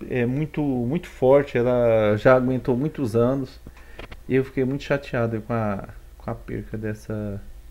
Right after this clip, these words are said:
dessa câmera. Mas eu vou, vou deixar isso pra um, pra um próximo vídeo.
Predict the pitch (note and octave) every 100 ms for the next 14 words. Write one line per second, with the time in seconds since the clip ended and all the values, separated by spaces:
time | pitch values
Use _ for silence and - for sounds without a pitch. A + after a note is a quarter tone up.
0 | - - - - - - A2 A2 - A2
1 | G#2 G#2 G#2+ - - - A2+ C3+ C#3 C3+
2 | C3+ C#3+ C3 A#2+ B2+ A#2+ A#2 A#2+ A#2 -
3 | A#2 A2+ G#2+ G#2 A2+ G#2+ A2+ A2 A#2+ G#2+
4 | A#2 C#3+ C#3